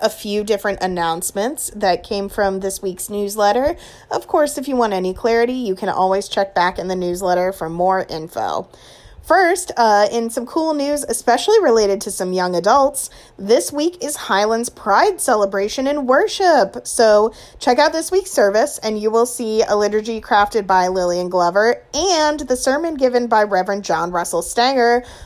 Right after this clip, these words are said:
both of whom are young adults in our community. This will be very exciting. The Pride service is always really awesome. Um,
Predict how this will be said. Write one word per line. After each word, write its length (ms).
both 220
of 180
whom 340
are 320
young 240
adults 340
in 80
our 160
community. 680
This 200
will 100
be 180
very 360
exciting. 800
The 60
Pride 300
service 300
is 120
always 440
really 320
awesome. 580
Um, 220